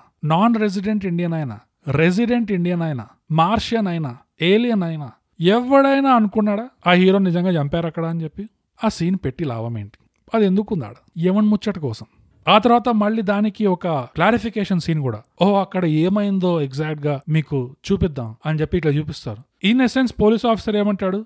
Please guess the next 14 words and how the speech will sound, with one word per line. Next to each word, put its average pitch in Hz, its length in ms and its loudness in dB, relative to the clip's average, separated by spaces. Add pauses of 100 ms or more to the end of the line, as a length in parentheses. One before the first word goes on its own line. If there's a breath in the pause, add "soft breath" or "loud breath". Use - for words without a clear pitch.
"మిమ్మల్ని 196 280 4
చంపమన్నారు 214 540 2
కానీ 202 180 0
నాకు 190 260 0
మనసు 175 280 0
రావట్లేదు, 170 440 0
ఎందుకంటే 170 400 -2
మీరు 185 160 0
ఎన్ఆర్ఐ 175 380 0
కాబట్టి" 123 400 -4
అని 175 120 -2
చెప్పాడు. 113 240 -8
అంతే, 107 220 -12 (280)
బేసిక్‌గా 196 480 2